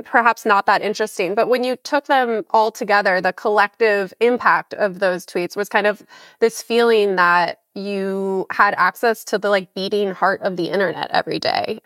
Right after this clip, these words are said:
Twitter really had deep penetration. The most important people in sports, media, and politics were talking there. And that was incredibly important. It really did pioneer this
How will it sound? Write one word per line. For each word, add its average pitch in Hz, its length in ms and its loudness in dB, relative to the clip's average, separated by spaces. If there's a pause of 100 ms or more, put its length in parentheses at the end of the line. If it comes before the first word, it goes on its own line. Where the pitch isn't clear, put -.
Twitter 254 360 2
really 262 440 -2
had 208 260 0
deep 202 180 -8
penetration. 185 840 -2
The 214 140 0
most 208 320 0
important 208 400 0
people 196 420 2
in 185 180 -2
sports, 220 520 -2
media, 202 340 0
and 180 120 -6
politics - 840 -2 (280)
were 208 460 2
talking 226 460 0
there. 277 400 -2
And 226 160 0
that 233 200 2
was 285 480 -2
incredibly 208 840 0 (200)
important. 208 640 -2
It 208 100 2
really 247 240 2
did 214 220 0
pioneer 185 580 0
this 175 380 0